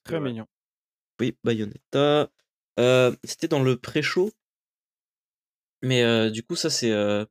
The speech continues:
Speaker 3: ça, Joss, peut-être que t'as déjà vu, euh, euh, en tant que, euh, personne qui suivait ou suit en tout cas le Twitter Game Dev, il y a un jeu qui s'appelle Viewfinder qui a été, euh, présenté. En fait, ça m'a marqué parce que du coup, sur, euh, souvent, je voyais dans ma timeline, euh,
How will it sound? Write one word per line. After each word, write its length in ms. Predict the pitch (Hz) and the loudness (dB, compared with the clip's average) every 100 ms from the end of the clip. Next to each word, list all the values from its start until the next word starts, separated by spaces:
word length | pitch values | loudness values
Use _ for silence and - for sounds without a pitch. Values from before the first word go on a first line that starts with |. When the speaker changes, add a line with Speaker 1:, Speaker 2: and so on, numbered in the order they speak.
| _ _ - | _ _ -6
Speaker 3:
ça, 100 | 123 | -4
Joss, 220 | 110 135 135 | -2 -2 -2
peut-être 300 | 127 139 - | -4 -4 -6
que 80 | |
t'as 140 | - 104 | -8 -6
déjà 240 | 104 107 | -4 -4
vu, 240 | 110 131 123 | -4 -4 -2
euh, 260 | 104 101 98 _ _ _ _ _ - | -2 -4 -10 _ _ _ _ _ -4
euh, 200 | 104 104 | -2 -2
en 100 | 110 | -4
tant 160 | 123 120 | -6 -6
que, 160 | - | -2
euh, 260 | 104 101 101 | 0 0 -2
personne 360 | 113 - 127 | -4 -6 -8
qui 140 | - 107 | -6 -6
suivait 540 | - - 113 123 127 | -6 -4 -2 2 2
ou 240 | 110 101 98 | 0 -4 -10
suit 220 | - 127 | -12 -8
en 80 | 120 | -10
tout 80 | - | -4
cas 100 | 131 | -2
le 120 | 113 | -2
Twitter 340 | - 113 - 117 | -4 -6 -2 -4
Game 260 | 104 110 107 | -2 -2 0
Dev, 360 | 123 139 107 - _ _ _ _ _ _ - | 0 0 -4 -10 _ _ _ _ _ _ -10
il 60 | 101 | 0
y 40 | |
a 80 | 131 | 2
un 100 | 135 | 2
jeu 140 | 123 165 | 0 -2
qui 80 | |
s'appelle 240 | - 117 117 | -4 -2 -2
Viewfinder 640 | 107 143 - 147 135 139 - | 0 -2 -4 -6 -4 -4 -4
qui 60 | 107 | -8
a 40 | |
été, 260 | - 127 120 | -6 -4 -4
euh, 100 | 104 | -4
présenté. 520 | - 113 110 143 - _ _ _ _ _ _ _ - | -6 -6 -4 -6 -8 _ _ _ _ _ _ _ -16
En 60 | - | -6
fait, 140 | 170 | -4
ça 80 | 143 | 0
m'a 80 | 143 | -2
marqué 220 | 143 185 | -2 -4
parce 160 | 151 - | -4 -6
que 100 | 120 | -10
du 220 | 113 131 | -10 -14
coup, 360 | - 160 185 - _ _ _ _ _ | -10 -6 -6 -10 _ _ _ _ _
sur, 340 | - - 110 107 | -10 -6 -4 -2
euh, 160 | 107 | -2
souvent, 320 | - 156 170 | -2 -2 -2
je 80 | 151 | 0
voyais 160 | 139 147 | 0 0
dans 80 | 123 | 0
ma 100 | 113 | -2
timeline, 400 | 120 120 139 117 | -2 -2 -2 -2
euh, 200 | 101 | -2